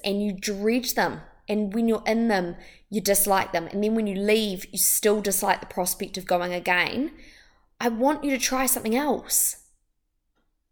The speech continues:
Literally drop it and go and do something else, or find something else and then drop it. Either which way you go, I want you to enjoy the exercise that you're doing. It shouldn't feel like a chore.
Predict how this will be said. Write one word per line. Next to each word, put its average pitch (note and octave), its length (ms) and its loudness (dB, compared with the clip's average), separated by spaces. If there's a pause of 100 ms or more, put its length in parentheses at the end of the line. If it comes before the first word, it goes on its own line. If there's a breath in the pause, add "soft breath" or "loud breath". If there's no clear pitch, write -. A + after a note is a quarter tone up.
(480)
Literally C4 800 0 (240)
drop G#3+ 420 0
it F3 220 2
and G3 300 -2
go F#3+ 220 4
and G3 140 -2
do F3+ 200 -2
something F3+ 380 -4
else, - 520 -2 (420 loud breath)
or F#3 120 2
find F#3+ 340 2
something F#3 200 -4
else F3+ 200 -2
and F#3+ 120 -2
then A#3+ 180 0
drop - 260 -6
it. - 160 -12 (160)
Either A#3+ 280 0
which F#3+ 280 -2
way F3+ 140 4
you F3 140 -4
go, F3 500 0 (360 loud breath)
I F#3+ 100 0
want G#3+ 280 0
you D#4 100 -2
to D4 100 0
enjoy A3 380 2
the - 120 -4
exercise G3+ 440 0
that - 140 -8
you're F#3+ 80 -2
doing. G3 480 -2
It - 100 -10
shouldn't C#4 340 0
feel B3 380 0
like G#3+ 200 -2
a F3+ 40 -6
chore. - 520 -4